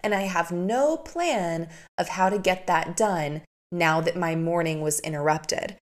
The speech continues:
So here's what we're gonna do instead. This is what I coach my clients to do. We have found it to be incredibly effective.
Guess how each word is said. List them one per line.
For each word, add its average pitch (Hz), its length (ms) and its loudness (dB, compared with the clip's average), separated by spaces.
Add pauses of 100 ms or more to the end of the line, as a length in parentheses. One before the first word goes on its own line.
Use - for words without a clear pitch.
(220)
So 247 200 4
here's 262 280 2
what 294 140 4
we're 294 80 2
gonna 240 220 -2
do 196 280 0
instead. 190 800 0
This 175 160 0
is 208 140 0
what 214 100 6
I 196 60 6
coach 196 260 -2
my 170 120 -2
clients 233 440 -2
to 247 80 -2
do. 233 240 2
We 214 120 2
have 180 100 2
found 180 240 -2
it - 80 -2
to - 80 0
be 180 120 -4
incredibly 214 760 0
effective. - 880 -4